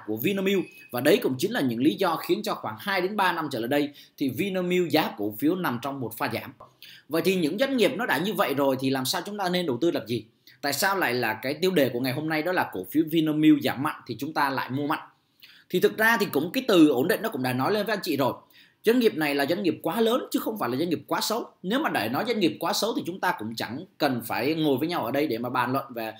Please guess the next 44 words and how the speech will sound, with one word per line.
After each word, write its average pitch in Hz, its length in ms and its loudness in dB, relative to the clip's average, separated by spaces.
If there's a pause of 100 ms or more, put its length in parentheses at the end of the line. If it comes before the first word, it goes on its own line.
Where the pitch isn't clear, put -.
(160)
và 127 80 -4
đưa 160 120 4
ra 165 80 2
những 120 180 -2
cái 180 80 0
luận 170 200 -2
điểm 104 180 -4
để 113 80 -6
xem 151 180 -6
xét 226 200 -4
từ 120 60 -6
coi 139 180 -2
có 180 140 -2
nên 160 180 2
đầu 120 200 0
tư 156 140 6
vào 117 180 0
Vinamilk 151 360 0
hay 147 80 0
không. 165 180 -2 (440)
Thì 185 100 2
bản 135 220 4
chất 254 200 0
của 139 100 0
vấn 156 160 0
đề 202 100 4
ở 139 140 4
đây 185 180 6
tức 262 160 -4
là 170 100 2
một 131 260 -2
mô 185 120 2
hình 127 200 0
kinh 180 180 0
doanh 185 200 0
nó 202 60 -6
ổn 120 180 0
định 160 140 6 (180)
và 113 100 -6
nó 151 100 -6
đã 104 200 -4
quá 156 180 0
lớn 185 220 2
rồi. 160 160 0